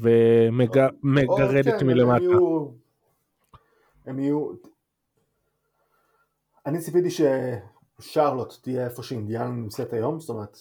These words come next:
Speaker 2: ב-, בתחזיות קדם עונה, אז, אה, ווושינגטון באזור של העשר, שתים עשרה, זה, זה לגמרי הטווח הסביר שלה.
Speaker 1: כן,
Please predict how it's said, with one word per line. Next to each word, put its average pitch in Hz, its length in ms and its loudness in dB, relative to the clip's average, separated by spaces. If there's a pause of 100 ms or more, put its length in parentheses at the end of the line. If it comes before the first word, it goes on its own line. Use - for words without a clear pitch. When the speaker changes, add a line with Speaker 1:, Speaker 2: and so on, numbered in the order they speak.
(120)
Speaker 2:
ב-, 107 500 -12
בתחזיות 110 760 -8 (200)
קדם 117 280 -8
עונה, 139 280 -8 (320)
אז, 113 320 -14
אה, 117 200 -8 (140)
ווושינגטון 135 720 0
באזור 120 340 -6
של 127 220 -6
העשר, 101 1000 -8
שתים 127 260 -6
עשרה, 120 300 -8 (160)
זה, 98 380 -16 (760)
זה 107 100 -10
לגמרי 117 340 -6
הטווח 113 280 -10
הסביר 101 340 -16
שלה. - 200 -20 (2500)
Speaker 1:
כן, 196 140 2